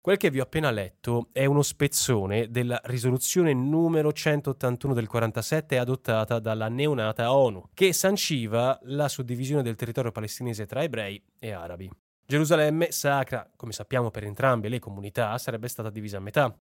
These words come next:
Ecco, questa risoluzione rimase lettera morta. Con il tempo Israele ha finito per colonizzare territori che di fatto non gli sarebbero spettati.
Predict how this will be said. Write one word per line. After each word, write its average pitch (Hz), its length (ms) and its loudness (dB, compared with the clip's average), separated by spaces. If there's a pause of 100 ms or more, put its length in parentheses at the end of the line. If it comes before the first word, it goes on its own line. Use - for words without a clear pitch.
(140)
Ecco, 160 240 0
questa 190 260 2
risoluzione 170 460 2
rimase 135 420 0
lettera 127 340 -2
morta. 104 440 -2 (220)
Con 101 140 -10
il 107 100 -4
tempo 135 300 6
Israele 123 280 2
ha 113 40 0
finito 123 380 -4
per 110 160 -4
colonizzare 107 460 -2
territori 107 400 -4
che - 80 -10
di 98 80 -12
fatto 113 240 -4
non 101 80 -6
gli 98 60 -10
sarebbero 101 340 -8
spettati. 120 580 2